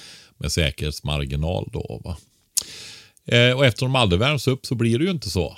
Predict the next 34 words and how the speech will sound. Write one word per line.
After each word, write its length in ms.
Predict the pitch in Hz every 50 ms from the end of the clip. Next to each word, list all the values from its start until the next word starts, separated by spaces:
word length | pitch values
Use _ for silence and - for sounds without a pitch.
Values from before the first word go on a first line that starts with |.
| - -
Har 200 | 160 180 143 113
man 200 | 113 127 123 127
dem 200 | 123 123 123 107
på 80 | - 123
en 120 | 120 117
pizza 340 | - 135 120 - - 117 117
till 160 | - 226 220
exempel, 480 | 214 - - 107 80 73 69 - 80 82
då 100 | 110 147
värms 300 | 175 175 170 156 - -
de 180 | - 147 151
ju 60 | 131 90
upp, 240 | 76 - _ _
va. 100 | - 73
Men 200 | 76 82 90 98
om 140 | 98 92 98
du 60 | 101
har 340 | 104 87 98 101 90 85 87
dem 180 | 87 90 87 82
på 340 | - - 95 90 87 90 98
en 220 | 95 90 87 85
kallskuren 680 | 82 - 87 87 82 73 - - - 85 78 90 95 101
tallrik, 580 | - - 214 196 123 90 80 64 65 82 - -
då 80 | 147
är 140 | 170 147 127
det 80 | 131 160
ju 60 | 170
inte 220 | 160 113 - 110 101
det. 160 | - - -
Och 180 | - 110 113
då 240 | 123 147 160 165 165
brukar 440 | 147 143 151 147 120 - - 123 110
jag 260 | 98 85 82 80 -
ta 420 | - - 113 147 165 147 143 131